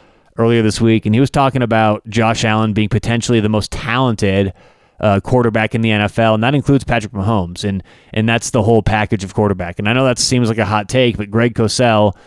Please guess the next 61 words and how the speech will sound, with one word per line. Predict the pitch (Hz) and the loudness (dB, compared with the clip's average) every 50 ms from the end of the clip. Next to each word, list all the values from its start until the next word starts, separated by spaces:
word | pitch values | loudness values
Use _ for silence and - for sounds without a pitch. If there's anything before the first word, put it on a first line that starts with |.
| _ _ | _ _
it's | _ - - | _ -6 -4
not | 127 123 | -2 0
really | 123 123 120 117 | 2 2 2 2
about | 104 95 107 110 98 | 2 0 0 0 0
hot | 85 110 104 92 - | -2 -4 -4 -4 -4
takes. | - 123 113 98 90 - - | -2 -2 -2 -2 -2 -2 -2
He | 104 | 0
works | 101 104 107 - - | 0 0 0 -2 -2
for | 117 | 0
the | 110 107 107 | 2 2 2
N | 104 | 0
F | 104 - 101 | 0 0 0
L | 95 98 | 0 0
Network, | 113 120 117 117 120 120 120 107 | 0 0 0 2 2 2 0 0
and | 104 | -2
he's | 104 107 98 | -2 -2 0
about | 104 107 104 101 | 0 0 0 0
studying | - - - - 107 104 104 104 104 | -2 -2 -2 0 0 0 0 -2 -2
and | 101 92 | -2 -2
breaking | 104 104 98 - 104 | -4 -4 -6 -4 -4
down | 101 95 92 | -4 -4 -4
film. | 92 - - 98 90 90 90 90 | -4 -2 -2 0 0 -2 -4 -6
So | - - 101 92 92 95 - - - - - - - | -4 0 0 2 2 0 -2 -4 -12 -20 -14 -4 -2
I | 107 | 2
like | 117 135 151 147 - | 2 2 2 0 0
the | |
Bills | 131 107 135 143 156 147 | 0 2 2 2 2 2
this | 120 160 156 - - | 2 2 2 2 2
year. | 151 151 156 160 160 151 - _ _ _ _ _ _ _ _ _ _ _ _ - | 4 4 4 4 2 0 -2 _ _ _ _ _ _ _ _ _ _ _ _ -6
Uh, | - 113 107 107 104 101 | -2 0 2 2 4 4
a | 98 | 4
lot | 104 113 123 139 | 2 2 2 2
of | 135 - | 2 0
people | 139 127 - 120 | 0 0 2 2
like | 117 113 - | 2 0 0
the | 110 | -2
Bills, | 95 110 104 107 113 104 | 0 2 2 2 2 2
but | - 113 | 0 0
I | 113 110 | 0 0
think | - - 120 110 - | 2 0 -2 -2 -2
the | 113 | -4
hype | 92 107 113 110 - | -2 0 0 0 0
is | 107 90 | -2 0
warranted. | 95 107 113 113 113 107 - 117 113 110 107 - - | 2 2 2 2 0 -2 0 0 0 0 0 0 0
Eleven | 120 120 120 127 139 175 196 165 214 202 | 0 2 4 4 4 2 2 2 2 2
and | 196 170 143 | 2 0 0
six, | - - - - 151 139 113 92 92 - - - - - - - - - _ | 0 0 2 2 2 2 2 0 -4 -6 -6 -4 -4 -4 -4 -8 -14 -20 _
I | - 117 | -2 0
have | 113 117 120 113 | 0 2 0 0
them | 120 113 | -2 0
winning | 117 120 120 113 | 0 0 0 0
the | 110 | -2
A | 107 110 107 | -2 -2 -2
F | 104 95 | -2 -2
C | - - 104 101 | -2 -4 -4 -2
East. | 104 117 120 123 127 127 123 - - - - - - - - _ _ _ _ - | 0 2 2 4 4 4 2 0 -2 -4 -8 -16 -20 -20 -20 _ _ _ _ -2
I've | 131 135 131 | 0 0 2
got | 120 156 147 - | 2 0 0 0
the | - 123 | -2 -4
Patriots | - - - 139 147 147 - - 165 170 175 180 185 - - - - | -4 -2 0 0 0 0 0 0 0 2 2 2 0 -2 -6 -8 -4
second | - - - 139 131 120 - 165 170 175 - | -4 -2 0 0 -2 -2 0 0 0 0 0